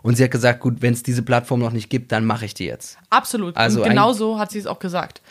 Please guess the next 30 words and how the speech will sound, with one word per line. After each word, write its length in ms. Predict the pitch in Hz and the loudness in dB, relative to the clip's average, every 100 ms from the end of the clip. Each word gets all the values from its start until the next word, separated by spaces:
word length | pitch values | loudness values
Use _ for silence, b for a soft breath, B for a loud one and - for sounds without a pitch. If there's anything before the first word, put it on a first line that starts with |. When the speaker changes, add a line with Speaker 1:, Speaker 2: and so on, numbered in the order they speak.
| b b | b b
Speaker 2:
Und 140 | - 190 | -6 -6
das 140 | - | -6
Coolste 380 | - 269 - 190 | -6 -6 -6 -4
waren, 280 | 165 208 214 | -2 -2 -4
die 140 | 170 - | -4 -2
einzigen 380 | 202 - 247 | 0 0 2
Mitarbeiter, 500 | 226 226 196 185 190 | 2 4 4 2 2
die 120 | 170 175 | -4 -6
ich 120 | - | -2
kennengelernt 540 | 214 202 165 151 156 | 0 0 0 -2 -4
hab, 200 | 170 214 B B B | -6 -8 B B B
waren 240 | 185 190 - _ | -2 -2 -4 _
irgendwelche 720 | 208 254 302 226 190 190 202 - b - | 0 0 0 0 0 -2 -8 -10 b -2
heißen 380 | 226 247 285 226 | 0 0 -6 -8
Frauen, 420 | - 226 202 214 | 2 4 6 4
die 60 | 202 | 2
auf 60 | |
dieser 200 | 175 185 | -2 -6
Party 300 | - 220 208 | 0 -2 0
rumgerannt 520 | 180 175 165 160 165 160 | -2 -2 -4 -6 -6 -4
sind, 220 | 226 - | -8 -6
mit 100 | 185 | -8
schwarzen 520 | - 185 185 - 196 - | -4 -4 -6 -8 -10 -6
Engelsflügeln. 840 | 190 190 170 - 170 165 175 170 - - | -4 -4 -6 -14 -12 -10 -8 -10 -14 -20
Oh, 80 | - - - - | -20 -18 -20 -20
die 80 | - | -20
waren 160 | - | -20
so 140 | - - | -20 -18
schön. 280 | - - - - - - - | -12 -10 -12 -18 -20 -14 -6
<laughs> 1120 | 143 123 104 - - - 131 - 123 131 117 | -4 -4 -4 0 0 2 0 0 -2 0 -2